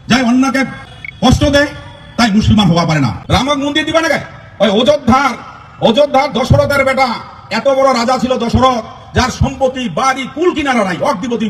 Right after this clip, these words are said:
মন্দির বানাই, অক দিছি তুই ঘর বানাই, কি ভিখারি? হ্যাঁ? আমার তো মুখ্য-, আমার তো প্রধানমন্ত্রী বানাই দিছি,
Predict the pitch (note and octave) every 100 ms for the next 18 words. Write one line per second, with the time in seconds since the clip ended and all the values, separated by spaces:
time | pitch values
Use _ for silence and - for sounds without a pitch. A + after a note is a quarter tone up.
0 | F3+ F#3+ F#3+ F#3 F#3 A#3+ A3 G#3 D3+ E3+
1 | F3 F3+ F3 F3 D4+ D#4+ - - - -
2 | - - - - - - - - - -
3 | - - C4+ - - - - G3+ A#3+ B3
4 | A3+ A3+ A#3 G3 A#3+ F#3 G#3+ A#3+ A#3 A#3
5 | A3 G#3+ F3+